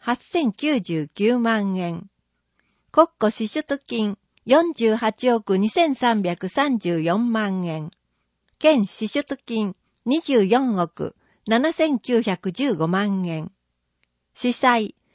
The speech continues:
六十八億四千二百二十六万円。その他の交付金四億八千十四万円。以上です。なお、繰入金、繰出金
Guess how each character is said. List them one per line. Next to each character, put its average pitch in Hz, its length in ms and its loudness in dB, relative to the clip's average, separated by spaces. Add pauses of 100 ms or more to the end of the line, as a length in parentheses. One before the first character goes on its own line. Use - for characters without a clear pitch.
(220)
六 226 280 2
十 339 200 2
八 311 360 -2
億 202 220 0
四 262 220 0
千 320 280 0
二 202 100 2
百 190 260 -2
二 269 140 0
十 180 220 0
六 160 300 -2
万 214 380 -2
円。 170 340 -6 (800)
そ 254 180 2
の 339 120 2
他 302 160 2
の 180 180 2
交 247 200 4
付 262 240 -6
金 208 300 -2 (460)
四 311 260 4
億 190 260 -2
八 226 140 0
千 277 380 0
十 226 300 -2
四 220 320 -2
万 226 360 -2
円。 180 320 -6 (1200)
以 254 80 -6
上 196 240 -2
で 175 140 -10
す。 - 260 -20 (880)
な 240 260 2
お、 190 140 -4 (340)
繰 254 120 2
入 294 420 2
金、 226 380 -2 (600)
繰 285 220 2
出 269 320 -2
金 196 380 -4